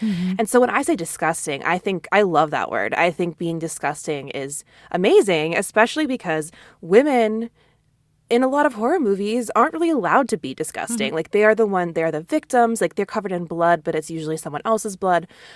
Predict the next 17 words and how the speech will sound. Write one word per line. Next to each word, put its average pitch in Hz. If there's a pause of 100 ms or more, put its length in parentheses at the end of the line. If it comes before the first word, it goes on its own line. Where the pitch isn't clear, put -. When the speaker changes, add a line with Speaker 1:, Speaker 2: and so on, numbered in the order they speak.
(120)
Speaker 2:
or 170
their 156
own 220
blood 165
from 151
cuts, -
but -
they're 175
never, 180
like, 170
given 175
the 170
permission 160
to 165
really 143 (400)
let 165 (160)
go. 170